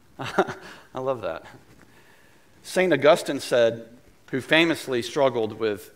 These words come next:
sins of the flesh, particularly in his younger years, he said, "But my sin was this, that I looked for pleasure, beauty, and truth, not in him,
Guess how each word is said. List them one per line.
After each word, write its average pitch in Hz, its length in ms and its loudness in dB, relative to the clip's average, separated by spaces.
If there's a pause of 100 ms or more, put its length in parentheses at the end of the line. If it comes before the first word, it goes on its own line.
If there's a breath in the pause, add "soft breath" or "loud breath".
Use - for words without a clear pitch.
sins 127 340 -6
of 104 80 -4
the 98 80 -10
flesh, 120 420 0
particularly 104 720 -8
in 110 80 -14
his 101 140 -16
younger 107 300 -8
years, 90 400 -12 (680 loud breath)
he 139 60 -12
said, 151 160 -6
"But 151 140 2
my 135 100 -2
sin 156 300 0
was 117 160 -6
this, 127 320 2
that 127 80 -6
I 123 80 2
looked 131 260 -4
for 120 140 -10
pleasure, 131 500 -4
beauty, 120 480 -8
and 101 100 -14
truth, 113 600 -8 (640 soft breath)
not 131 180 -4
in 135 120 -8
him, 127 360 -8